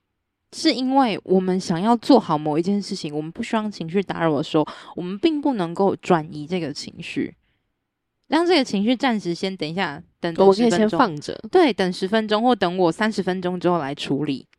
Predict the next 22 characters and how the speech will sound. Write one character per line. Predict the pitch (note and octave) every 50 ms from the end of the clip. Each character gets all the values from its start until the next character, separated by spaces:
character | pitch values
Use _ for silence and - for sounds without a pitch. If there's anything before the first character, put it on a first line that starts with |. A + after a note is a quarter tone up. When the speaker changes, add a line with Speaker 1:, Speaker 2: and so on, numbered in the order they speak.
| _ _ _ _ _ _ _ _ _ _ _ _ _
Speaker 1:
可 | - C4
是 | C4 E4 E4+
我 | D4+ A#3+
们 | F#3+ E3+ D#3+
没 | F3 A3
有 | C#4 B3
办-， | G#3+ C4+ B3 -
我 | F#3+
们 | F#3+ G3+ G#3+
没 | B3 F4+
有 | G4
办 | - F4
法 | A3 G3
自 | - - - C#4
由 | G#3+ E3 D3
地 | D#3+ D3+
切 | - - - - G3+ F#3
换 | F#3 - G#3 E3+ F3
这 | F3
件 | E3 E3 D#3+ D#3+ F3
事 | - - D3
情， | - - - - -